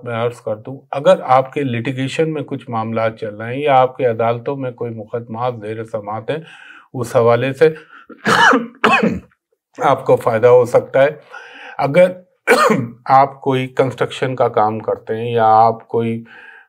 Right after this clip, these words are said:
ज़मीन और जायदाद की ख़रीद और फ़रोख्त का काम करते हैं, उसमें फ़ायदा हो सकता है।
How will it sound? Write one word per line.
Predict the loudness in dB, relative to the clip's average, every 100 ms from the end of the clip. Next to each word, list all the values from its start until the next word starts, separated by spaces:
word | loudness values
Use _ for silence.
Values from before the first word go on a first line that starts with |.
| -12
ज़मीन | 0 2 4 2 0
और | 0 2
जायदाद | 4 4 4 2 -2
की | -12
ख़रीद | -8 -6 -6 -4
और | -4
फ़रोख्त | -4 -6 -4
का | -6
काम | -6 -8 -8
करते | -8 -6 -6
हैं, | -8
उसमें | -12 -20 -12 -10
फ़ायदा | -4 0 2
हो | 2 0
सकता | -4 -6 -6 -6
है। | -6